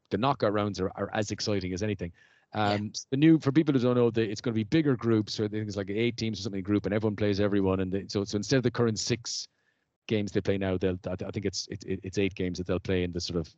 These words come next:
Speaker 1: group stage part of it, you know, up until Christmas. So, uh, yeah, look, let's see what happens. But it, it, to me, it ain't broke, don't fix it. But yeah,
Speaker 2: Yeah.
Speaker 1: it, it's the T V money. I know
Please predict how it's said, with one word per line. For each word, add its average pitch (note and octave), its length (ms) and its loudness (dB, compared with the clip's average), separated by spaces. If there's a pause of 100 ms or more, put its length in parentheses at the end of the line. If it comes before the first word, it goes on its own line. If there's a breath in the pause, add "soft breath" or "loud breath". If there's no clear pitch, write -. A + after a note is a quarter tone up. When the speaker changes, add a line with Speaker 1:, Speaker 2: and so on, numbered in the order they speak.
Speaker 1:
group F#2 200 -4
stage F2+ 340 -4
part F#2+ 340 -2
of E2+ 100 -6
it, E2 160 -4
you F2+ 60 -2
know, F2 280 -2
up F2+ 120 -8
until F2+ 180 -10
Christmas. F2+ 480 -4 (420)
So, F#2+ 680 4
uh, F2+ 460 -2 (180)
yeah, B2 260 2
look, A#2 300 2
let's A#2+ 220 -2
see A2+ 100 -2
what G2 140 2
happens. F2+ 240 -4
But F#2 160 -4
it, F#2 120 -2
it, G2+ 160 -6 (380)
to - 100 -10
me, A2+ 280 0 (120)
it G2+ 160 -2
ain't G2+ 160 -2
broke, F#2+ 280 2 (100)
don't F2+ 180 -6
fix - 240 -8
it. E2 160 -8
But E2 160 -4 (200)
yeah, G2 140 -4
Speaker 2:
Yeah. E2+ 80 -8
Speaker 1:
it, F2 120 -12
it's - 180 -8
the A#2 80 -4
T A2+ 140 2
V G2 120 -2
money. F2+ 200 0
I F#2+ 40 -2
know G#2+ 120 -4